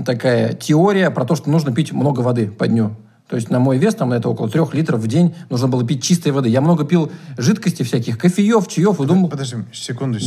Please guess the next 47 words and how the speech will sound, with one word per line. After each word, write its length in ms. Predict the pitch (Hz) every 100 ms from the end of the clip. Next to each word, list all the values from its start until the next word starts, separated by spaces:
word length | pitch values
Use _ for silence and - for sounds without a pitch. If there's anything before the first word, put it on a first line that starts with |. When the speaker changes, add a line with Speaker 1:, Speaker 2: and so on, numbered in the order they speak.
| 131
Speaker 2:
секунду, 140 | 117
я 80 | 107
просто 260 | 104 117 -
хочу 200 | 113 -
спросить. 540 | - 113 113 175 170
Ты, 220 | 151 165 156
ну, 180 | 170
где-то 280 | 151 143 123
сотку 480 | 117 - 135 127 127
весил, 340 | 104 98 - 90
да? 280 | 104 160 170 -
Speaker 1:
Ну, 200 | 156 180
Speaker 2:
Ты 80 | 147
Speaker 1:
да. 140 | 202
Speaker 2:
скинул 260 | 185 170 123
двадцать 320 | 123 151 -
килограмм, 440 | 117 101 92 92 92
правильно? 400 | 143 170 123 95 _ _ _ _
Speaker 1:
Может, 300 | 127 156 180
ну, 200 | 180 170
если 300 | 127 143 131
брать 340 | 139 139 127 - - -
Speaker 2:
За 160 | 127 127
Speaker 1:
от 60 |
Speaker 2:
какой 300 | 170 - 139
период? 380 | 120 101 90 - - - _ _ _ _ _
Speaker 1:
Это 320 | - 170 160
был 440 | 123 107 139 165 123
период, 500 | - 120 156 214 170
ну, 80 | 123
где-то, 360 | 110 127 170 139
наверное... 720 | 120 113 135 135 123 110 98 - _ _ _ -
Ну, 80 | 120
Speaker 2:
Месяца 280 | 127 123 -
Speaker 1:
может, 80 | 104
Speaker 2:
четыре? 380 | - 139 143 110
Speaker 1:
Нет, 340 | 139 147 120
Speaker 2:
Не, 140 | 107 101
год? 220 | 139 156
Speaker 1:
если 300 | 131 147 156
сто, 300 | 131 - 214
это 160 | 185 151
год, 320 | 139 131 123
наверное. 400 | 113 110 107 101
То 80 | 110
есть 240 | 104 107
Speaker 2:
Мгм. 140 | 98